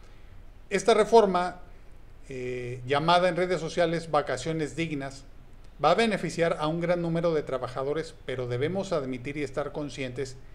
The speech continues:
que son una minoría de los trabajadores mexicanos, incluso si consideramos a los que contribuyen directa o indirectamente a la economía formal.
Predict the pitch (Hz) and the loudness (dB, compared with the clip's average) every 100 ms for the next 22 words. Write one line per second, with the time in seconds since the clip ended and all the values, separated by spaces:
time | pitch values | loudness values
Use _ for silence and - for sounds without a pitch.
0 | - - - - 143 - 214 220 214 220 | -18 -18 -10 -4 -2 2 2 2 2 0
1 | 208 196 170 139 131 139 143 160 - - | 0 0 0 -2 -2 0 -2 -4 -8 -18
2 | - 131 123 120 - 127 117 117 120 135 | -2 0 0 -2 -2 -2 -2 -2 -2 -2
3 | 147 139 123 123 123 123 143 - - - | -2 -4 -8 -8 -8 -8 -8 -12 -16 -18
4 | - 156 156 - 196 262 302 277 240 175 | -8 -2 -2 0 2 2 2 -2 -2 -2
5 | 151 147 135 131 143 196 294 - - - | -2 0 2 2 2 0 -4 -10 -18 -18
6 | - - - 147 147 - 147 147 135 139 | -18 -16 -4 0 0 0 -4 -4 -6 -4
7 | 139 165 175 185 175 - - - - 131 | -2 -2 -2 -6 -10 -16 -18 -18 -6 0
8 | 151 185 185 - 147 147 123 127 156 190 | 2 4 2 4 2 2 2 2 4 2
9 | 175 160 160 165 - - - 120 120 117 | 2 0 -4 -8 -12 -16 -6 -2 0 -2
10 | 117 117 113 120 131 143 131 135 113 123 | -4 -8 -6 -4 -4 -6 -6 -4 -4 -2
11 | 151 147 | -2 -4